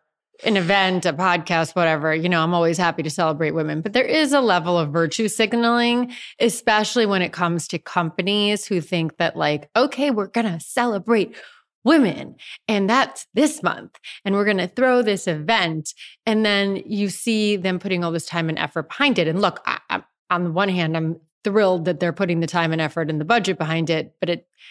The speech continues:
if it doesn't come with, like, actual, like, sustainable and actionable change, then it's just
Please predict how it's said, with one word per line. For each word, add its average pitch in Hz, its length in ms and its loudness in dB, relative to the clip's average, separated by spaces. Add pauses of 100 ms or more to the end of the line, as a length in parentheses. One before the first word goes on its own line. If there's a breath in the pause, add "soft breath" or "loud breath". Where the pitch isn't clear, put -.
(160 loud breath)
if - 100 -8
it 196 80 0
doesn't 208 280 -4
come 185 200 -4
with, 185 160 -2
like, 170 280 -2
actual, 160 760 -2 (240)
like, - 100 -14
sustainable 160 920 -6 (520)
and 180 160 -2
actionable 151 600 -4
change, 170 840 -4 (320 loud breath)
then 170 520 0 (120)
it's 175 280 -8
just - 800 -6